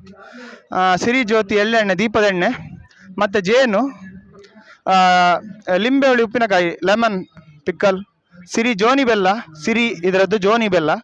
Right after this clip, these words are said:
ಮತ್ತೆ ಸಿರಿ ಮಿಕ್ಸ್ಡ್ ಪಿಕ್ಕಲ್ಸ್, ಆ, ಉಪ್ಪಿನಕಾಯಿ ಸಿರಿ, ಸರ್ ಇದು, ಇದು ಸಿರಿ ಅವ್ರದ್ದು ಕೋಕುಮ್ ಸ್ಕ್ವಾಚ್, ಆ, ಪುನರ್ಪುಳಿ ಅದೆಲ್ಲ,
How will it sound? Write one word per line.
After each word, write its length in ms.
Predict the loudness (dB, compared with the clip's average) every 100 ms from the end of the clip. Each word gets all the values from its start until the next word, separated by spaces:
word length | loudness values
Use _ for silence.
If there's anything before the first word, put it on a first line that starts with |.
| _ _ -20 -6
ಮತ್ತೆ 280 | -4 0 0
ಸಿರಿ 280 | 0 0 0
ಮಿಕ್ಸ್ಡ್ 400 | -2 0 0 2 4 2 0 -6
ಪಿಕ್ಕಲ್ಸ್, 560 | -4 0 0 -2 -14 -20 _ _ -20 -18 -10 -4
ಆ, 40 |
ಉಪ್ಪಿನಕಾಯಿ 500 | -4 -2 -2 0 -2
ಸಿರಿ, 300 | -2 -2 -2 -4 -16 -18 -6
ಸರ್ 160 | -4
ಇದು, 300 | -4 -8 _ _ -20 -16 -4 -2
ಇದು 400 | 2 2 2 2
ಸಿರಿ 380 | -2 -2 0
ಅವ್ರದ್ದು 520 | 2 0 0 2 2 0
ಕೋಕುಮ್ 520 | 0 2 0 -2 -4 -12
ಸ್ಕ್ವಾಚ್, 480 | -2 0 0 -4 -14 _ _ -10
ಆ, 20 | -6
ಪುನರ್ಪುಳಿ 460 | -4 -4 -4 -6
ಅದೆಲ್ಲ, 240 | -4 -6